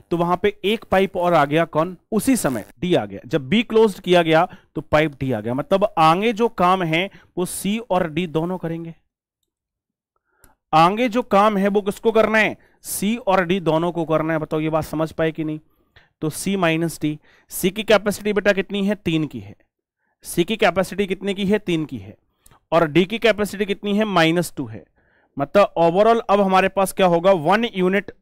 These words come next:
वर्क होगा per minute में। Per minute कितना वर्क होगा? वन यूनिट। हमारे पास रिमेनिंग वर्क कितना बचा था? जरा यहां से देखो रिमेनिंग वर्क। अगर मैं आपसे रिमेनिंग वर्क की बात करूं,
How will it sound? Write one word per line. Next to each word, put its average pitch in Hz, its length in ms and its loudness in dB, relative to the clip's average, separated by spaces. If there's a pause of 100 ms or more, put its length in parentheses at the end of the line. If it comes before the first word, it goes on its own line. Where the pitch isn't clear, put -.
(180)
वर्क 156 260 0
होगा 131 220 -4
per 147 180 -2
minute 127 280 -8
में। - 120 -20 (1600)
Per 220 160 8
minute 247 260 2
कितना 233 320 2
वर्क 240 220 6
होगा? 226 260 6
वन 208 260 4
यूनिट। 147 320 -2 (160)
हमारे 165 240 4
पास 220 280 2
रिमेनिंग 202 420 2
वर्क 214 200 2
कितना 202 320 0
बचा 160 260 2
था? 139 120 0
जरा 151 200 2
यहां 156 180 2
से 170 120 -4
देखो 175 220 -4
रिमेनिंग 151 440 -2
वर्क। 151 260 -12 (720)
अगर 160 200 4
मैं 208 100 0
आपसे 196 220 0
रिमेनिंग 196 380 0
वर्क 202 200 2
की 208 140 -6
बात 175 200 4
करूं, 160 280 -4